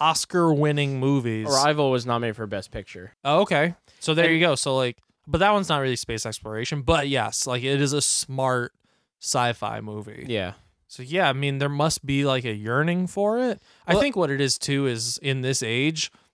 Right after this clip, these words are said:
Speaker 1: you can Google so much and you can fact check so much, whereas back in the day, you couldn't.
Speaker 2: Yeah.
Speaker 1: So, I mean, I guess you could if you read a book, but who reads books? Am I right,
Speaker 2: <laughs>
Speaker 1: America? So,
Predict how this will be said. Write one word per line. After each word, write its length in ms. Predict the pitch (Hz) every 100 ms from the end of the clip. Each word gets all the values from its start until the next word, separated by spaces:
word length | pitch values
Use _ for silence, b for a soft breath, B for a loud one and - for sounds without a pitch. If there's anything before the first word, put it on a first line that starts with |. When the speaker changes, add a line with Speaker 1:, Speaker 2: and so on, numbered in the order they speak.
| 143
Speaker 1:
you 80 |
can 160 | 147 147
Google 320 | 131 151 170
so 180 | 160 185
much 240 | 175 185
and 100 | 143
you 60 | 139
can 140 | 110
fact 420 | 101 - 123 131 -
check 240 | 170 160
so 200 | - 180
much, 260 | 180 196 -
whereas 180 | 127 113
back 280 | 127 123
in 80 | 127
the 80 | 117
day, 220 | 110 120
you 140 | 139 110 _
couldn't. 480 | - 139 165 233 - _ b 151
Speaker 2:
Yeah. 260 | 131 101
Speaker 1:
So, 340 | 107 - 139 -
I 80 | 214
mean, 140 | 190
I 60 | 143
guess 160 | 143
you 60 | 123
could 160 | 147 143
if 80 |
you 80 | 127
read 140 | 120 120
a 40 |
book, 300 | 110 139 175
but 140 | 131 110
who 160 | 165
reads 200 | 131 110
books? 300 | 101 113 202
Am 80 | 113
I 80 | 107
right, 260 | 110 127 139
Speaker 2:
<laughs> 20 |
Speaker 1:
America? 500 | 143 143 143 147 147 B B B B
So, 500 | - 139 123 123